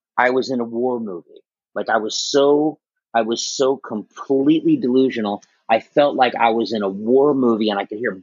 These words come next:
bullets and stuff going by. I was having hallucinations and I didn't know why I couldn't move my arms, but I'm just, like, literally, like, pushing my face against the <laughs> leaves on the ground. Um, and they, like, basically let me languish out there for a while.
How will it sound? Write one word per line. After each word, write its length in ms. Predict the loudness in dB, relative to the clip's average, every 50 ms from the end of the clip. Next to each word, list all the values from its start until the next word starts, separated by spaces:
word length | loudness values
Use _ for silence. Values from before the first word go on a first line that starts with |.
| _ -4
bullets 460 | -2 -2 -2 -2 -4 -8 -10 -8 -6
and 120 | -6 -6
stuff 300 | -4 -2 -2 -2 -2 -2
going 240 | -6 -4 -4 -4 -4
by. 240 | -4 -2 -2 0 -2
I 40 | -2
was 180 | -4 -6 -8 -10 -12 -12 _ -20 -20 _ _
having 220 | 0 0 0 -2 0
hallucinations 840 | 0 2 2 2 2 2 2 2 2 2 0 0 0 -2 0 0
and 80 | 2 2
I 80 | 2 2
didn't 180 | 2 2 2
know 120 | 2 2 2
why 260 | 2 0 2 0 0
I 60 | -2 -2
couldn't 220 | -6 -6 -4 -2 -2
move 160 | -4 -4 -4
my 120 | -8 -6 0
arms, 400 | 2 2 2 2 0 -2 -6 -8 _ _ _ _ _ _
but 100 | 0 0
I'm 120 | 0 0
just, 280 | 0 -4 -4 -6 -6 -4
like, 160 | -4 -4 -4 -4
literally, 420 | -2 0 2 2 2 0 0 -2 -4
like, 160 | -4 -6 -10 -8 -2
pushing 300 | -2 -2 0 0 -2 0
my 120 | 0 -2 -4 -2 _
face 420 | 0 0 2 0 0 -4 -6 -8 -12 _ -20 -12 _ -4
against 400 | 0 0 0 0 0 -4 -6 -6
the 60 | -4
<laughs> 120 | -2 2 4
leaves 360 | 4 4 6 4 2 2 2
on 100 | 2 2 2
the 60 | 0
ground. 640 | -2 0 0 2 2 4 4 4 4 4 2 0 -4 -8 _ -20 -20 -20 -6 _
Um, 360 | 2 4 4 4 2 -2 -10 -18 _ _ _ _ _ _ _ _ _ _ _ -20 -20 _ _ -2
and 220 | 0 0 0 0
they, 140 | -2 -2 -2
like, 240 | -2 -4 -4 -6 -4 _
basically 320 | -4 -2 -2 -4 -6 -2
let 180 | -2 -2 -2 -4
me 80 | -6
languish 520 | -8 -6 -2 -2 0 0 0 0 0 0 0
out 160 | 0 0 -2
there 140 | -4 -8 -8
for 140 | -2 -2 0
a 60 | 0
while. 340 | 2 0 0 0 0 -2 -4